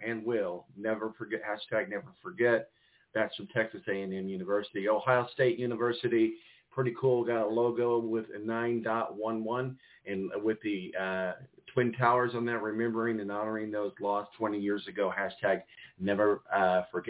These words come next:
That's from Ohio State Buckeyes. So we are gonna be getting into some college football. Big game today, and we're gonna, uh,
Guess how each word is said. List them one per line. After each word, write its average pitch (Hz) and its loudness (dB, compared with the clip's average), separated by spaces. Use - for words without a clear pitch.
That's 98 -2
from 92 0
Ohio 95 2
State 92 2
Buckeyes. 95 2
So 127 4
we 160 6
are 160 6
gonna 151 0
be 123 0
getting 123 2
into 117 -4
some 110 -8
college 110 -2
football. 117 -2
Big 143 -2
game 139 0
today, 135 2
and 110 -4
we're 117 0
gonna, 117 2
uh, 113 2